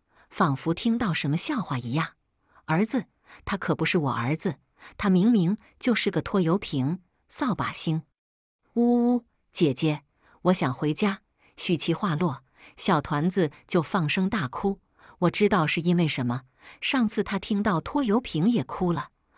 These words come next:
我只能一边哄小团子，一边斥责许琪：“许琪，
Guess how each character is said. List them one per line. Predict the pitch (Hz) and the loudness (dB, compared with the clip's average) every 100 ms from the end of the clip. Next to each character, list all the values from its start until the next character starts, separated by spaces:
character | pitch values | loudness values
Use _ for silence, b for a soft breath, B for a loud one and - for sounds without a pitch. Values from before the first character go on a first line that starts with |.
| B B | B B
我 | 190 | 0
只 | 190 156 | 2 2
能 | 143 170 | 2 0
一 | 196 | 0
边 | 202 190 | 0 0
哄 | 190 160 220 | 0 0 0
小 | - 120 | 0 -2
团 | - 131 127 | -4 -4 -2
子， | 160 151 - B B B | 0 -2 -6 B B B
一 | 220 196 | 0 4
边 | 190 | 2
斥 | 208 - 226 | 2 0 0
责 | 156 | -2
许 | - 143 | -2 -4
琪 | 120 - 143 175 _ _ _ | -4 -2 -2 -2 _ _ _
：“许 | - 156 | -4 -2
琪， | - 156 156 | 0 -2 -2